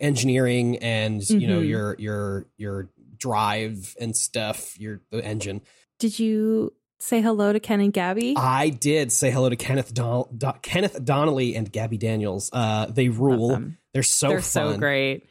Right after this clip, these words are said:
Speaker 1: I'm still deciding exactly how I am playing Gortney right now because
Speaker 2: Mm-hmm.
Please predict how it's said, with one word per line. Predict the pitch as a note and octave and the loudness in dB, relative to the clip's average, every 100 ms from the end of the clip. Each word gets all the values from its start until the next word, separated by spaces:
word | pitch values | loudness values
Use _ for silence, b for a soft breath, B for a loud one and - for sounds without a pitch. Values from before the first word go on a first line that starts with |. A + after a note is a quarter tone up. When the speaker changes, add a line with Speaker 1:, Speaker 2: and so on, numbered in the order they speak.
| - | -6
Speaker 1:
I'm | C#3 C#3 C#3 B2+ | -2 0 2 2
still | - - F#3 G3 G#3 G#3 | 0 2 2 4 4 2
deciding | D#3+ E3 - D3 D3+ D3+ D3 | 2 0 2 2 2 2 2
exactly | B2 A2+ A#2+ A#2+ - C3 B2+ | 0 0 0 -2 -2 -2 -2
how | F#2 A#2+ B2 B2+ | -2 0 2 0
I | A2+ A#2+ A#2+ | 0 -2 0
am | A#2 A2+ A2+ A2 - B2+ - | -2 -2 -2 -4 -10 -14 -2
playing | D3 C3 B2+ A#2 | 0 2 0 0
Gortney | A#2 B2+ C#3 | -2 0 0
right | C3 C3+ | 2 2
now | C3 C3 | 2 2
because | B2+ B2 A#2+ A#2+ | 0 0 0 0
Speaker 2:
Mm-hmm. | F#3+ D#3+ D#3+ | -2 -2 -4